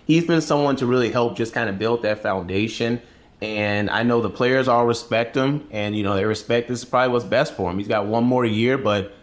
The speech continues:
we're trying to really rebuild there and rebuild young in Minnesota. So we're gonna, we're gonna figure out what's next. Um, it's been very slow in the transfer portal, though, for us.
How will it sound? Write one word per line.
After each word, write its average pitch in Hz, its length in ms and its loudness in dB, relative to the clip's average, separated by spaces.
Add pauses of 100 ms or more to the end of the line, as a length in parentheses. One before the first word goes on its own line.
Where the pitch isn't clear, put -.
(160)
we're 120 120 0
trying 127 240 0
to 127 80 0
really 127 260 4
rebuild 117 560 2
there 120 200 2
and 110 80 -2
rebuild 113 360 0
young 107 320 0
in 101 100 -2
Minnesota. 95 600 -4
So 85 380 -6 (420)
we're 110 160 -2
gonna, 123 200 2
we're 120 140 2
gonna 135 180 2
figure 135 260 2
out 123 160 4
what's 113 220 0
next. 104 460 -2
Um, 95 400 0
it's 117 160 0
been 156 240 2
very 143 300 4
slow 139 240 0
in 135 60 0
the 135 60 0
transfer 110 460 -4
portal, 95 320 -2
though, 90 140 -4
for 90 240 -8
us. 73 200 -14